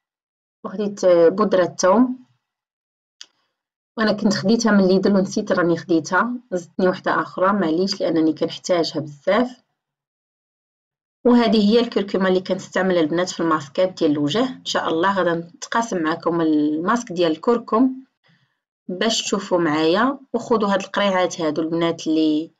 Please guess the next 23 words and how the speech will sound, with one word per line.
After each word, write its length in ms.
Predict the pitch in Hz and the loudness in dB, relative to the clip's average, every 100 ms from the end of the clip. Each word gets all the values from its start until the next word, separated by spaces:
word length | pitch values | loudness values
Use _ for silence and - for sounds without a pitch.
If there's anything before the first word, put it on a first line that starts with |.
| _ _ _ _ _ | _ _ _ _ _
اللي 140 | 269 294 | 0 2
هكا 300 | 226 214 196 | 0 -2 -2
ما 80 | 190 | 0
كيطحنوش 600 | 190 185 - 202 185 175 | -2 -2 -2 -2 -2 0
على 140 | 170 | 0
يدهم، 560 | 151 143 160 180 180 165 | 0 -4 0 2 2 0
ما 80 | |
عارفينوش 680 | 139 151 - 170 180 196 196 | 0 0 -2 -2 -2 -2 -4
شنو 220 | - 165 | -2 -4
فيه، 340 | 165 240 285 - _ _ _ _ _ _ _ | -2 2 0 0 _ _ _ _ _ _ _
بغيتي 200 | 185 190 | -2 -2
تستعملي 460 | - - 175 180 170 | -8 -4 -2 2 2
البشرة 380 | 165 160 - | 0 -4 -4
ديالك 380 | 143 156 160 196 | 0 2 2 0
خذي 300 | - 202 196 | -6 -4 -2
من 180 | 175 147 | 2 2
دوليز، 460 | 139 143 170 220 185 | 2 2 2 2 0
راه 120 | 160 | -2
ماشي 260 | 165 - | -4 -2
غالي، 300 | 202 165 160 | -2 0 0
خذي 240 | 190 175 175 | -2 -4 -2
غير 120 | 202 | -2
هاد 320 | 214 196 - | -2 -4 -4